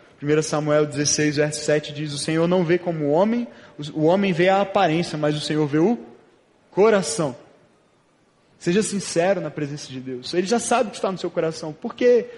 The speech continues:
fingir? Por que querer aparentar uma vida que não é real? Por que se esconder de Deus? Por que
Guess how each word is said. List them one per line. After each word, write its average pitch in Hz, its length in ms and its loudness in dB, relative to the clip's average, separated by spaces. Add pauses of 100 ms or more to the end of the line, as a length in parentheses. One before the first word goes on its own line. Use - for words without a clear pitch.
(360)
fingir? 226 720 0 (880)
Por 208 160 -6
que 220 480 4 (680)
querer 208 260 4
aparentar 202 720 2
uma 185 160 -2
vida 190 220 -2
que - 100 -14
não 190 140 0
é - 20 2
real? 180 680 0 (1000)
Por 185 120 -14
que 208 140 2
se 202 140 -4
esconder 185 640 0
de 170 100 -12
Deus? 165 320 0
Por 160 180 -10
que 185 480 4